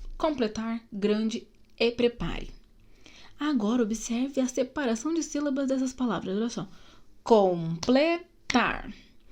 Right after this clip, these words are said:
Grande. Prepare. Primeiro, reflita e depois responda. O que podemos concluir sobre essas consoantes destacadas nas sílabas? Vamos pensar aí. Completar, grande,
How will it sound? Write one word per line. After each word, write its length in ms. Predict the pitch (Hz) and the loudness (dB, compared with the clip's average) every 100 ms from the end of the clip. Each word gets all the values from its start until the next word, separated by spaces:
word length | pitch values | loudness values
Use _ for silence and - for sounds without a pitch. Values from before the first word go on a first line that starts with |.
| - - - - | -20 -20 -16 -2
Grande. 1160 | 190 220 254 311 339 320 - 185 190 175 - - - - - - - - | 4 6 6 4 0 -4 -8 0 2 2 0 -14 -20 -20 -20 -20 -20 -4
Prepare. 1200 | 196 190 160 165 - 202 233 311 330 285 175 - - - - - - - - - - - | 2 2 2 -4 -4 -2 0 -2 -2 0 -2 -4 -14 -20 -20 -20 -20 -20 -20 -20 -14 -4
Primeiro, 400 | 440 466 381 247 | -4 -2 0 0
reflita 520 | 320 330 - 233 285 | 0 -2 -4 -4 -2
e 40 | |
depois 300 | 269 269 269 | -4 -2 0
responda. 460 | 277 262 - 170 165 - - - | 0 0 -4 -6 -6 -12 -20 -20
O 20 | - | -20
que 80 | |
podemos 360 | - 330 302 285 | -6 -2 2 2
concluir 400 | 269 254 247 247 | 4 4 4 2
sobre 200 | 247 226 | 2 0
essas 200 | 233 240 | 0 -2
consoantes 420 | 240 226 226 220 | -2 0 2 0
destacadas 440 | - 226 220 202 208 | -2 -6 -4 -2 0
nas 180 | 214 | -2
sílabas? 520 | 208 180 - - - - - - - | -2 -6 -6 -10 -12 -14 -16 -20 -6
Vamos 220 | 214 254 254 | 4 6 6
pensar 320 | 240 226 202 | 4 0 -6
aí. 200 | 180 165 - - - - - - | -8 -10 -14 -20 -20 -20 -20 -18
Completar, 1300 | - 214 208 214 - - 247 254 - - - - - - | -8 -2 -2 -2 -8 -8 -6 -6 -10 -20 -20 -20 -20 -12
grande, 640 | 202 202 226 226 226 - | -8 -6 -4 -2 -4 -8